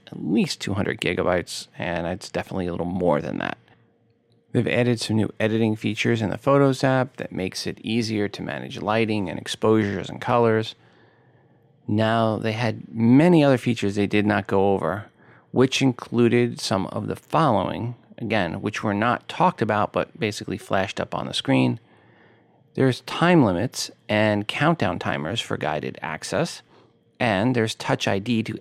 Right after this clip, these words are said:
exit from guided access. If I'm right,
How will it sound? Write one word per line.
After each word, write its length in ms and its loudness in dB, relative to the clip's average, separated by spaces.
exit 380 0
from 220 -4
guided 360 -4
access. 580 -14
If 140 -10
I'm 180 -4
right, 320 0